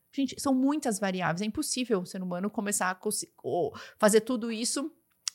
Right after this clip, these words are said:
sem apoio de tecnologia. E a inteligência artificial veio pra dar velocidade, ela veio pra ajudar. Agora, pra construir este raciocínio, vai ser sempre importante um humano. Pra conseguir correlacionar, conseguir tá ensinando a máquina.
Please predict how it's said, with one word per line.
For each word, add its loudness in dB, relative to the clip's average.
sem 2
apoio 6
de -4
tecnologia. 0
E -2
a 0
inteligência -4
artificial 2
veio -2
pra 2
dar 2
velocidade, 4
ela 0
veio 0
pra 8
ajudar. 8
Agora, 6
pra 8
construir -4
este 8
raciocínio, 0
vai -4
ser -6
sempre -4
importante 0
um 0
humano. -4
Pra 6
conseguir -2
correlacionar, 2
conseguir -4
tá 0
ensinando -2
a 6
máquina. 0